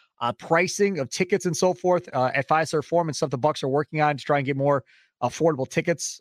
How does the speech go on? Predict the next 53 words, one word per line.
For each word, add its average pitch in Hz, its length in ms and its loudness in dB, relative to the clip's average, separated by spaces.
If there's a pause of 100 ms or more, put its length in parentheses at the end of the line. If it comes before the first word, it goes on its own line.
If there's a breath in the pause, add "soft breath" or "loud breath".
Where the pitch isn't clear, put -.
for, 120 440 -2
uh, 120 80 -2
families 151 520 -2
and 143 100 -4
stuff 151 200 0
to - 80 -10
be - 20 2
able 131 120 0
to 127 40 -6
come 131 160 -6
to 117 60 -2
basketball 151 500 0
games 147 300 -4
moving 147 320 0
on. 143 240 2
A - 340 -8
lot 202 180 4
of 180 100 0
good 151 120 -2
stuff - 220 0
from 139 80 -8
Peter 131 240 0
Fagan, 127 320 0
Bucks 120 200 0
president. 117 520 -2 (240 soft breath)
So - 100 -14
go 139 100 0
check 135 240 0
that 139 200 2
out 131 200 0
as 123 300 0
well. 127 220 2
Again, 156 400 0 (100)
all 127 160 2
the 139 60 -2
same 151 220 0
spots 156 340 0
you 143 80 -10
find 160 200 0
Green 156 140 0
and 151 80 -2
Growing, 151 220 2
'cause 131 100 -6
it's 113 140 -12
a - 20 -12
Green 139 140 -2
and 127 80 -4
Growing 135 180 0
podcast. 127 560 0 (340 soft breath)
Uh, 120 240 4
we're 123 60 -4
talking 104 360 -2
Odyssey, 165 480 0